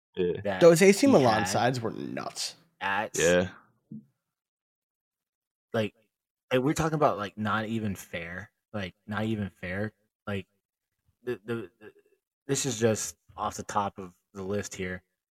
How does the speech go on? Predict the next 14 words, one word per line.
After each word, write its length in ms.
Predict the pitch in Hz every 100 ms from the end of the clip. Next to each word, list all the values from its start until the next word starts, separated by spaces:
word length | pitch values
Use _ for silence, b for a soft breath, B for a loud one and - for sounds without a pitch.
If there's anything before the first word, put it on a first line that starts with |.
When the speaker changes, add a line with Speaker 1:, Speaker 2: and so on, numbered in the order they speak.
| _
Speaker 2:
right? 280 | 107 110 - - - - - - - - - _
He 100 | - 123
had 140 | 107
Cafu. 480 | - 123 - 101 110 - _ -
He 80 | 139
had 100 | 131
Mal-, 380 | 131 120 98 - _
Maldini. 800 | 123 120 104 104 143 170 135 82 - _ _ _ _ _ _ _ _ -
Freaking 240 | 170 170
Maldini. 680 | 131 117 92 113 147 165 98 - _ _ _
He 80 | 123
had 120 | 123
Nesta. 640 | 113 117 131 123 - 78 - _ _ _ _ _ _ _ _ _ _ _ -
Right? 240 | 110 120